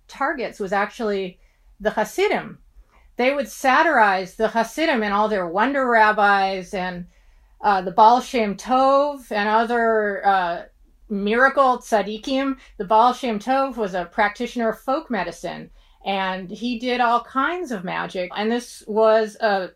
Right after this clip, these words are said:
a point of satire for these Enlightenment Jews. So from then on,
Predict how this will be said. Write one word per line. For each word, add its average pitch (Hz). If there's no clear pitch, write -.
a 202
point 220
of 156
satire 180
for 220
these 202
Enlightenment 185
Jews. 233
So 254
from 277
then 302
on, 277